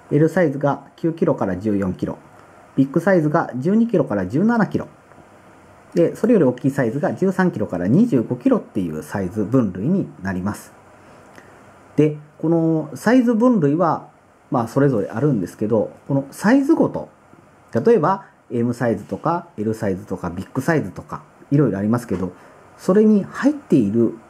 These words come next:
おむつの枚数、ワンセットのおむつの枚数が違うんですよ。で、まあ、例えば、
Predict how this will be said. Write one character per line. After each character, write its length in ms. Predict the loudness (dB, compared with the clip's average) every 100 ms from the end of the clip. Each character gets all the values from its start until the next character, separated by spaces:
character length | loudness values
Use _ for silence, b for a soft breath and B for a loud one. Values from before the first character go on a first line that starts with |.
| -2
お 60 | 4
む 160 | 4 4
つ 120 | 2
の 120 | 2
枚 260 | 2 0 -2
数、 220 | -6 -4
ワ 140 | 2 4
ン 80 |
セ 140 | 4 0
ッ 100 | 0
ト 140 | -2
の 200 | -2 -6 -12 _ _
お 60 | 0
む 160 | 2 2
つ 120 | 2
の 100 | 2
枚 260 | 2 2 0
数 280 | 0 -2
が 260 | 0 -2 -4 -16 _ _ -10
違 60 | -2 0
う 140 | 0
ん 20 |
で 80 | -4
す 100 | -8
よ。 120 | -14 -14 _ -20 _ -20 -20 -20 -20 B B B B -18 0
で、 540 | 2 4 6 4 2 -4 -20 _ _ _ -8
ま 160 | -2 0
あ、 100 | 0
例 120 | 4 4
え 40 |
ば、 340 | 4 0 -2